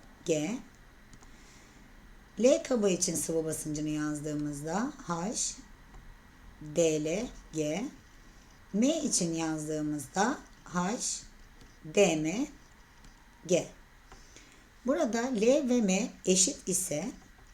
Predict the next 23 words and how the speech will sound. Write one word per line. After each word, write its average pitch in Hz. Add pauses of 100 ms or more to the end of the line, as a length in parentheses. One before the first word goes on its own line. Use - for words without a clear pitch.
L 180
ve 180
M 151
eşit 190
ise 196 (160)
bunların 247 (640)
yükseklikleri 247
eşit 254
olduğu 254
için 233 (640)
yoğunlukları 240
da 160
aynı 151
olacaktır 147
diyebiliriz. 143 (800)
O 269
nedenle 214 (100)
her 254
birinin 165
yoğunluğunu 190
D 208
kadar 143
diyelim. 147